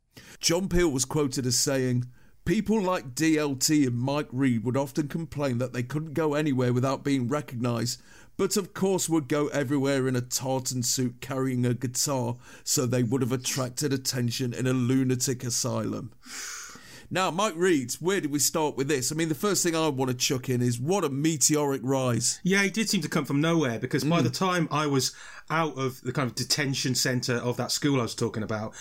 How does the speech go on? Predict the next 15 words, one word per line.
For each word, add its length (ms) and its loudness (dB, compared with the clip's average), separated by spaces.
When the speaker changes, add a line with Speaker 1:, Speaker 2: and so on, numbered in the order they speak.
Speaker 2:
and 140 0
back 260 -2
in 120 0
reality, 580 0
he 140 2
was 100 4
suddenly, 640 2
you 100 0
know, 240 2
Mister, 540 0
um, 300 -2
Breakfast 340 -2
Show. 240 0
He 100 0
was 180 2